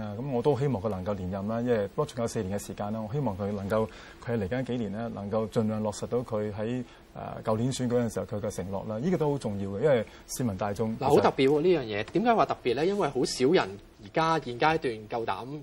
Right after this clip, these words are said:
Speaker 2: 支持佢連任嘅喎，點解你覺得佢咁值得連任呢？喺面對咁多嘅反對聲音或者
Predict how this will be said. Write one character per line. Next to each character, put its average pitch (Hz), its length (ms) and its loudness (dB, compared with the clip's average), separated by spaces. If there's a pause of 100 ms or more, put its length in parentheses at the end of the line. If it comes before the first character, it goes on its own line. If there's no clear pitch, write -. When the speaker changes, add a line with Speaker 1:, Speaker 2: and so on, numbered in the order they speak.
Speaker 2:
支 170 120 -6
持 - 160 -10
佢 98 340 -4
連 92 180 -10
任 92 120 -6 (120)
嘅 - 0 -
喎， 104 140 -4
點 127 220 -6
解 165 140 2
你 156 100 0
覺 139 100 -2
得 170 100 -6
佢 151 140 -8
咁 110 140 -8
值 107 100 -10
得 143 140 -6
連 92 160 -6
任 92 180 -10
呢？ 139 100 -8
喺 135 220 0
面 131 180 -4
對 123 160 0
咁 127 300 -6
多 147 180 -2
嘅 139 100 -2
反 98 260 -8
對 117 120 -2
聲 135 220 -8
音 135 100 -6
或 117 120 -10
者 123 120 -8